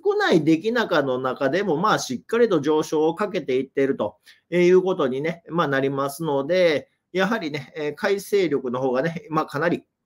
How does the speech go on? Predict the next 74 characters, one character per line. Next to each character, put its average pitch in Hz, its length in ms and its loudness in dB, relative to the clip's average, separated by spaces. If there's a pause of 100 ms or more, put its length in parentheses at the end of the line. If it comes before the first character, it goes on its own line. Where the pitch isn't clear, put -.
(720)
多 180 200 8
い 135 80 4
段 135 220 0
階 135 200 2
と、 - 180 -4 (280)
ま 180 100 4
あ、 - 20 6
い 196 60 4
う 196 60 2
こ 196 120 0
と 165 140 4
に 143 60 2
な 156 120 -2
っ 160 100 -10
て 147 140 0
い 139 40 2
る 135 140 2
ん 120 140 -4
で、 160 460 -2 (320)
ま 180 120 2
あ、 - 20 2
ボ 156 120 6
リ 151 100 -2
ン - 20 -4
ジ 160 60 2
ャ 160 40 4
ー 165 40 2
バ 175 120 4
ン 143 40 0
ド 127 100 2
プ 160 120 -4
ラ 170 80 0
ス 165 120 -6
二 151 180 -4
シ 151 120 -6
グ 135 120 -4
マ 117 100 -2
に 113 80 -4
沿 135 180 -4
っ 139 80 -6
て - 140 0
ね、 151 200 -4
え 139 140 -2
ー、 135 40 0
バ 139 120 2
ン 131 60 -2
ド 135 80 0
ウ 151 120 6
ォ 147 40 -4
ー - 20 -8
ク 147 140 -4
中 165 200 0
と 147 100 0
い 135 40 4
う 139 60 2
こ 135 100 -2
と 127 120 -2
に 120 60 -2
な 120 80 -4
り 117 100 -2
ま 127 160 -4
す - 80 -14
の 147 80 -4
で、 131 120 2
こ 170 100 0
れ 175 60 0
が 185 80 2
ね、 196 220 -4
え 139 160 0
ー、 135 40 0
ど 170 120 0
こ 170 120 0
ま 165 120 2
で、 156 200 -2